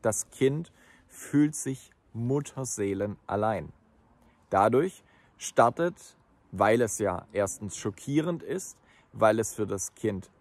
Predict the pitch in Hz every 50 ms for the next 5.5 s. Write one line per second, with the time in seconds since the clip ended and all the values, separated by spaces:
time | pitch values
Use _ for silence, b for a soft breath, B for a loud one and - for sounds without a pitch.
0 | _ - - 147 160 170 - - - - 107 107 107 101 90 92 98 - - 147
1 | - - - 101 139 175 - - _ _ _ b b b b b b b b b
2 | b - - 180 202 196 131 95 - - _ _ _ _ _ _ - 113 117 120
3 | 117 123 117 - - - 131 127 131 135 - - - - 104 98 101 104 98 -
4 | _ _ _ - 95 95 98 101 107 131 180 185 135 104 92 85 87 85 82 85
5 | - - - 110 110 131 156 170 -